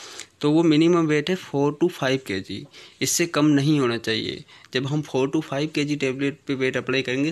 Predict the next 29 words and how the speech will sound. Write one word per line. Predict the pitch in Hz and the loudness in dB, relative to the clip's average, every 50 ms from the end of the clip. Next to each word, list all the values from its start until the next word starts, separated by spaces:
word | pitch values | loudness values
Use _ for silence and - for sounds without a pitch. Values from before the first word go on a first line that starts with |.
| 156 - | -2 -4
तभी | 123 120 127 139 | -4 -2 -2 -2
ही | 135 156 151 | -2 -2 -2
टैबलेट | 143 135 127 123 135 131 135 | 0 -2 0 0 -2 -2 -2
टूटेगी। | - 123 117 - 104 98 - - - - - - - - - - - _ - | -6 -6 -4 -4 -4 -4 -6 -8 -12 -14 -16 -20 -20 -20 -20 -20 -16 _ -2
तो | 143 | 0
ये | 151 180 185 | 2 2 2
जो | 180 190 190 | 4 2 2
टेस्ट | 185 160 156 170 - - | 2 2 2 0 0 -2
किया | - 156 151 165 | 0 0 0 2
जाता | 160 147 120 117 - - 123 | 0 0 -2 -2 -2 -4 -4
है | 131 151 170 180 | -2 -2 -2 -2
वो | - 160 160 - | -2 -4 -4 -4
किस | - 175 - - - - | -4 -4 -4 -4 -2 0
इंस्ट्रूमेंट | 180 175 - - 139 127 - - 180 175 170 165 170 170 - _ | 0 0 0 -2 -2 -4 0 2 2 4 4 2 0 -2 -4 _
के | - 156 151 | -2 0 2
द्वारा | 143 139 139 143 | 2 2 2 2
यूज़ | 143 147 143 135 131 131 | 2 2 2 0 0 -2
किया | - - 123 | -2 -2 -2
जाता | 117 117 113 - - 127 | 0 -2 -2 -2 -2 -2
है, | 156 175 | -2 -2
उन्हीं | - - 143 151 165 170 | 0 2 2 2 2 2
के | - 180 | 0 -2
नाम | 143 120 120 120 139 143 170 | -2 -2 -2 -2 -2 0 2
ही | 175 156 143 | 2 2 0
इंपॉर्टेंट | 131 127 - - 120 117 120 120 120 123 123 | -2 -4 -4 -6 -6 -4 -4 -6 -6 -6 -6
है। | 143 170 196 - - - - - - _ - | -6 -8 -8 -10 -16 -20 -20 -20 -20 _ -4
जो | 151 | -4
पहला | 151 - - 139 135 151 170 196 | -4 -2 -4 -2 0 2 4 4
इंस्ट्रूमेंट | 190 175 160 - - 160 147 135 127 | 4 2 2 0 0 2 2 2 0